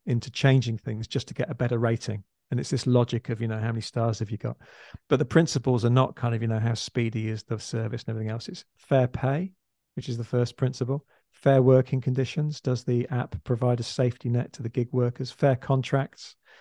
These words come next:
fair managements. Are there due processes for decisions affecting workers? And fair representation. Does it support expression of collective worker voice?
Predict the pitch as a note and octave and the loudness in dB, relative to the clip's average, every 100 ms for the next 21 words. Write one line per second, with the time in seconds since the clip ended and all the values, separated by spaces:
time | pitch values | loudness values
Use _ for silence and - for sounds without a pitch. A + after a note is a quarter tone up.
0 | - - _ C#3+ C3+ C3 C3 C3 - C#3 | -20 -20 _ 4 6 6 4 4 2 0
1 | - C3 C3 B2 C3 B2 C#3 B2 - C3 | 2 2 2 4 2 2 -2 -2 -4 -8
2 | C3+ B2 - B2 A#2 _ _ _ _ _ | -6 -8 -4 -4 -4 _ _ _ _ _
3 | _ _ - B2 C#3+ B2 B2 C3 D3 - | _ _ -4 0 2 2 -2 0 -2 -2
4 | B2 A#2+ B2 C3+ C3 B2 D3+ C#3 C#3 C#3+ | -2 0 0 0 -2 2 4 6 4 2
5 | C3 C#3 - F3 - A2+ C#3 B2 - - | 2 2 0 -4 -2 -2 -2 -2 -4 -8
6 | - - B2+ - - - - - - B2 | 0 4 4 4 -6 -6 -6 -4 -4 -6
7 | - C3 - B2 C3 B2 B2+ D#3 B2+ | -4 -6 -4 -4 -2 -2 -2 -2 -2